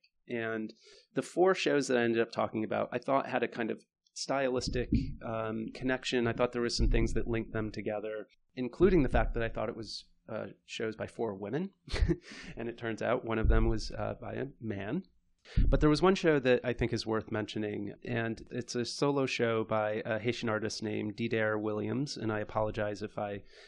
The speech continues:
mispronounce, uh, Didaire's, uh, first name. But the show is called We Will Win, and it's, uh, Tiger Strikes Asteroid. And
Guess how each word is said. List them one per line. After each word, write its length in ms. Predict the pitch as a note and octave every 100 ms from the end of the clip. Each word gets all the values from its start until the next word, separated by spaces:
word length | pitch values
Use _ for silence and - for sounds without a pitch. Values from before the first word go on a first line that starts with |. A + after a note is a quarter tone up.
| -
mispronounce, 800 | A2 G#2+ - G#2+ G#2 G#2 - -
uh, 180 | G#2+ G#2 G2
Didaire's, 640 | A2 G#2+ G#2+ G#2+ G#2 - -
uh, 140 | G#2
first 340 | G2 - G#2+ -
name. 300 | G#2+ A#2+ C#3 - - -
But 80 | -
the 60 |
show 120 | -
is 80 | F3
called 260 | F3 E3 A#2+
We 140 | A#2+
Will 260 | B2 B2 A#2
Win, 480 | A2 G#2+ G#2+ A2 G#2+
and 200 | B2 A2+
it's, 220 | A2+ -
uh, 500 | A#2 A#2 - A2+ A2 A2+
Tiger 300 | - B2+ B2+
Strikes 340 | - A2+ G#2
Asteroid. 540 | - A2 - D#3+ F3 - - - - -
And 340 | C3 B2+ B2+